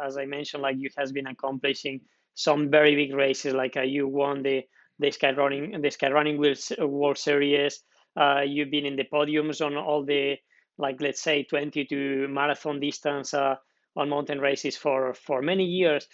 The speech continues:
But, uh, not many people know about your background as a scientist. So can you tell us about, uh, what are your studies and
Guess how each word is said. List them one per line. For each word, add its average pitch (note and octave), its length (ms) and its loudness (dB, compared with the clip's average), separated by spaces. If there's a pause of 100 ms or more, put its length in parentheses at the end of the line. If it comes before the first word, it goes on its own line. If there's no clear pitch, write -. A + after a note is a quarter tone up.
(320)
But, D#3 200 4
uh, D3+ 80 6
not E3 320 0
many F#3 180 2
people F3 320 0
know C#3+ 220 2
about C3+ 240 2
your C3 140 0
background C#3 440 2
as B2+ 80 -4
a B2+ 60 -8
scientist. C#3+ 560 -2
So C#3 100 -2
can D3+ 220 -2
you D3+ 100 0
tell D3 180 0
us D3 200 2
about, C3+ 360 0
uh, C3 260 -2
what C#3+ 280 -2
are C#3+ 100 4
your C#3+ 300 0
studies C#3+ 460 0
and C3+ 160 -6